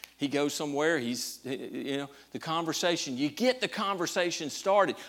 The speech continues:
Paul said, "I've become all things to all men that I might by some, some means win some," right? So he said, "I'm gonna become all things to all people." I don't, there's a lot of things I don't know about, but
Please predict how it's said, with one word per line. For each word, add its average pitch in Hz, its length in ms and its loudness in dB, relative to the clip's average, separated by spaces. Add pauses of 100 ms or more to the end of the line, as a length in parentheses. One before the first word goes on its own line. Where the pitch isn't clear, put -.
Paul 220 260 8
said, 220 200 4
"I've 180 140 8
become 180 240 0
all 190 180 8
things 196 240 0
to 170 80 6
all 185 100 6
men 190 180 0
that 170 100 2
I - 20 -2
might 170 180 2
by 151 200 6
some, 196 500 -4
some 226 180 -2
means 160 240 -2 (240)
win 175 200 2
some," 135 340 2
right? 180 300 6 (460)
So 208 120 4
he 208 60 8
said, 226 160 6
"I'm 175 140 8
gonna 233 120 6
become 180 360 2
all 220 280 12
things 214 440 2
to - 60 -2
all 185 300 10
people." 214 480 0 (240)
I 247 180 8
don't, 170 160 6
there's 262 160 4
a 247 40 0
lot 208 100 10
of 262 80 6
things 165 200 2
I 190 120 6
don't 180 140 2
know 208 100 4
about, 95 400 -2
but 135 160 -2